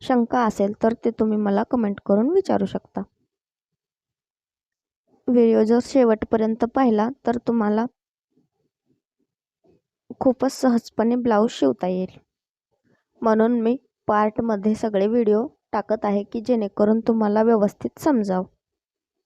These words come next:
आता आपण दोन्ही भाग एकमेकांवर ठेवूया आणि चेक करूया की व्यवस्थित आले की नाही.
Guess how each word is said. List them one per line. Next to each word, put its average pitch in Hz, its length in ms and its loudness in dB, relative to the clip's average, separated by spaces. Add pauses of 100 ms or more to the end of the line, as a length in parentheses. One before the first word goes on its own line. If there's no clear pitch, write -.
(120)
आता 220 180 -2
आपण 233 280 -2
दोन्ही 233 260 2
भाग 220 200 0
एकमेकांवर 208 680 -4 (100)
ठेवूया 233 400 2 (540)
आणि 220 180 -4 (140)
चेक 277 180 -2 (160)
करूया 185 300 -4 (340)
की 233 80 -4
व्यवस्थित 220 460 -2 (220)
आले 196 200 -4
की 247 160 -8
नाही. 208 320 -4